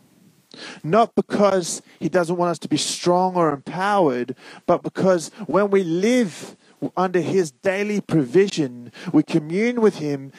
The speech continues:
he leads us in the specifics of each day. We hear his voice and we recognize that there is something, there's something about today that needs to be done today. God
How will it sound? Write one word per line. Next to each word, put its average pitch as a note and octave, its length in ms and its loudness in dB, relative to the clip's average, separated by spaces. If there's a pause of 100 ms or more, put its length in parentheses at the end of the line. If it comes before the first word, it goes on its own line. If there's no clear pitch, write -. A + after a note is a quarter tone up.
(140)
he F3 180 4
leads F#3+ 440 0
us F#3 240 0
in E3 180 -6
the D#3 60 -2
specifics - 840 -2
of D#3 200 -6
each E3 340 -2
day. F#3+ 480 0 (200)
We D#3+ 160 4
hear A3 280 0
his F#3+ 260 2
voice F3+ 500 0 (220)
and D#3 120 -2
we F3 120 4
recognize F3+ 720 0
that D3+ 140 -8
there D#3+ 400 0 (160)
is - 120 -2
something, D#3+ 280 -2 (460)
there's E3+ 200 2
something G3 440 -2
about E3+ 480 -2 (240)
today D#3 760 -2 (380)
that D3 140 -2
needs E3 200 -2
to D3 100 -4
be C3+ 100 2
done C3+ 260 -2
today. C#3+ 600 -4 (1120)
God A#3 560 6